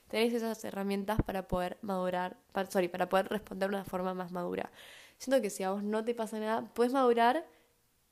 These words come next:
pero siento que el proceso quizás es un poco más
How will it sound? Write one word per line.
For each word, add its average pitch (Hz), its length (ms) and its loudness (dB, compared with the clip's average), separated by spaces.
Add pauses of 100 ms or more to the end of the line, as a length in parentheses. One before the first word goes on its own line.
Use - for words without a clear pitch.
(300)
pero 285 280 0
siento 254 260 -2
que 226 60 -2
el 202 80 -4
proceso 196 420 -8
quizás 190 480 -8
es 190 300 -4
un 196 320 -10
poco 202 340 -8
más 202 320 -6